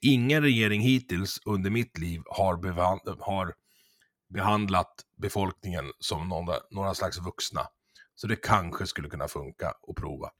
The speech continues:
Det är då värt ett försök. Vad säger du?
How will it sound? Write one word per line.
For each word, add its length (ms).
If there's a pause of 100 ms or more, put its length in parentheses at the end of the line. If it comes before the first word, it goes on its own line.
Det 100
är 40
då 80
värt 240
ett 120
försök. 300 (1400)
Vad 180
säger 220
du? 120